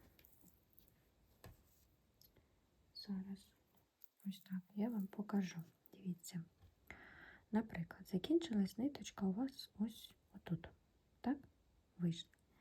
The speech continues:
Ви ось тут між цими двома бісеринками зав'язали вузлик, пройшли ось сюди, десь тут зав'язали, наприклад, вузлик. Знову сховали в наступну бісеринку вузлик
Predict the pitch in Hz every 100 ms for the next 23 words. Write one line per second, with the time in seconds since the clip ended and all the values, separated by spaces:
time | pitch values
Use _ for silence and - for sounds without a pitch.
0 | - - - - 214 208 208 - _ -
1 | 208 208 - - 240 - 208 208 - 196
2 | 240 240 190 185 240 - - 190 165 160
3 | 170 190 185 185 _ _ _ - - -
4 | - - _ _ _ - 185 185 190 202
5 | 196 220 277 285 196 165 - - - _
6 | _ _ _ - 185 180 - 180 175 233
7 | 254 180 180 - - 170 - 156 160 -
8 | - - - _ _ _ _ _ _ _
9 | - 180 - - 165 - - 160 165 -
10 | - 175 180 180 - 175 - 180 202 196
11 | 175 - _ _ _ _ _ _ _ _
12 | _ - 185 185 180 - 185 170 180 180
13 | 170 - - 180 170 - 196 185 170 175
14 | - 185 170 165 - 160 165 165 170 -
15 | 269 349